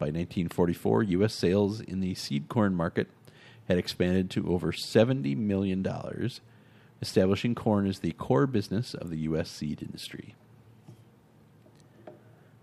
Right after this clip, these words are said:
And obviously today we know the,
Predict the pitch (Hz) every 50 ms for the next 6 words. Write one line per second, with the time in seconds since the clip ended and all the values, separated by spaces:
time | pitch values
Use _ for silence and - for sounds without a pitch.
0 | - - - 82 78 73 71 71 76 - - 85 76 - - 82 85 85 82 80
1 | 82 82 82 82 85 - - - 107 104 - - - - - - - - - -
2 | - - - - - - - - - - _ _ - - - 85 82 80 78 80
3 | 80